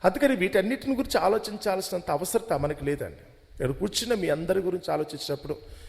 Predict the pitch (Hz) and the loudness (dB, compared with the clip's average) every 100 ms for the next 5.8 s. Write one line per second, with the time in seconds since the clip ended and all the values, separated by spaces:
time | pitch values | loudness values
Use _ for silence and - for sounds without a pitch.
0 | - 151 202 220 214 190 190 196 156 139 | 0 8 12 12 10 2 0 -2 -4 -2
1 | 196 208 156 180 190 190 147 156 180 - | 0 2 2 2 2 0 2 2 0 -2
2 | 165 - 143 156 175 180 190 196 196 202 | -4 -2 -2 0 4 6 6 4 4 2
3 | - - - - - - 190 262 247 220 | 0 -16 -20 -20 -8 0 4 4 4 2
4 | 208 208 220 156 151 190 180 170 170 170 | -2 -4 2 4 2 0 0 0 0 -2
5 | 156 143 139 139 - - - | -2 -2 -2 -4 -6 -8 -10